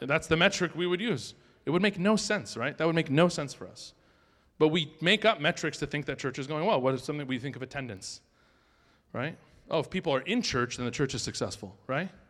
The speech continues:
Attendance works. We pray for it. I sarcastically have the high school class do this every week. We pray for the people who didn't come this week to come next week, right? We've been saying that since we were kids. Oh, because if they're not here,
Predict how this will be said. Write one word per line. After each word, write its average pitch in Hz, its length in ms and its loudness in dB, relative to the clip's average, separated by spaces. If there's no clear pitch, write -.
Attendance 156 360 -4
works. 117 260 -6
We 131 80 -2
pray 160 200 2
for 135 180 0
it. 123 40 2
I 123 40 0
sarcastically 123 640 -6
have 117 260 -4
the - 80 -10
high 127 60 -2
school 135 180 -6
class 117 220 -4
do 120 80 -2
this 110 120 -2
every 117 180 0
week. 131 300 -4
We 113 80 -6
pray 117 180 0
for 117 120 -6
the 120 60 -6
people 117 220 -4
who 113 40 -2
didn't 113 160 -4
come 110 120 -6
this 117 160 -6
week 107 120 -6
to - 60 -16
come 120 120 -8
next 156 200 -4
week, 110 180 -8
right? 131 200 -4
We've 127 100 -10
been 131 80 -6
saying 160 220 0
that 139 120 -2
since 151 180 -6
we 156 60 -2
were 147 100 -2
kids. 156 380 -2
Oh, 143 80 -6
because 117 200 -8
if 104 60 -18
they're 120 120 -6
not 117 100 -4
here, 165 460 -2